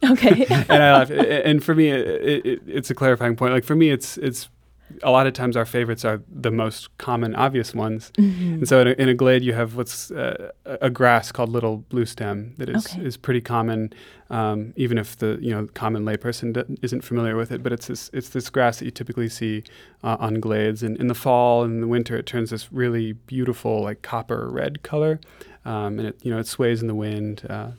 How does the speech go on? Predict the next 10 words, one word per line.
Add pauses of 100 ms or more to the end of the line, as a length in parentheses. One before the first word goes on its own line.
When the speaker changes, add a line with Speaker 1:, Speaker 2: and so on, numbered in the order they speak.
(100)
Speaker 2:
you
know, (340)
and
it's,
it's (240)
pret-,
a
pic-,
even
for